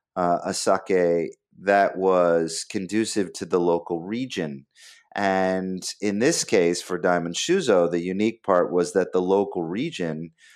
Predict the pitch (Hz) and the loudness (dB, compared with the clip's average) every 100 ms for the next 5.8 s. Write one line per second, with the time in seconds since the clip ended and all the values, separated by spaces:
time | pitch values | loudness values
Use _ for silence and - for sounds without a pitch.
0 | _ - 92 90 - 95 - 78 101 151 | _ 0 2 2 2 0 0 -4 2 2
1 | 135 78 107 - 87 - 104 101 101 90 | 4 2 0 -4 -10 -6 -4 -4 -4 -6
2 | 82 92 90 85 - - - 95 95 98 | -4 -2 -2 -4 -10 -14 -8 -2 -2 -2
3 | 95 92 - - 180 165 - - - - | -4 -8 -12 -4 0 0 -2 -10 -12 -14
4 | _ - _ - - 117 113 - 110 110 | _ -20 _ -6 2 4 4 2 -2 -2
5 | 120 131 139 - 107 107 98 - | 0 0 -2 -2 2 4 2 -2